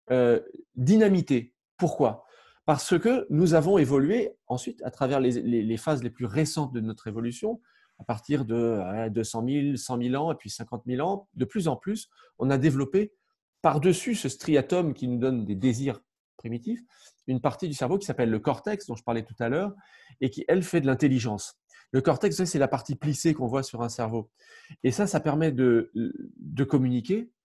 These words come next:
de parler, de conceptualiser les choses, de planifier les actions, de les planifier de façon coopéra-, coopérative. Et tout ça, ça donne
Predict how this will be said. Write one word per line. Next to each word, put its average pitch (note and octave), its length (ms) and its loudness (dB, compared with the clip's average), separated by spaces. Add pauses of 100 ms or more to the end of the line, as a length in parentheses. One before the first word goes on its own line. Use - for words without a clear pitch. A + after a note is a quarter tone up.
de A2+ 140 -2
parler, C3+ 500 -2 (460)
de A#2+ 80 0
conceptualiser C#3+ 800 0
les C3 80 2
choses, G3 420 -4 (420)
de A#2+ 120 0
planifier E3+ 840 0
les C3 200 0
actions, F3 420 -4 (260)
de C3 80 2
les C3+ 100 6
planifier C#3+ 440 2
de - 60 -14
façon C3+ 300 -4
coopéra-, C3+ 520 -2 (240)
coopérative. D3+ 600 0
Et C3 40 -2
tout C#3+ 140 -4
ça, G3+ 140 -2
ça B2+ 140 -4
donne D3+ 200 -2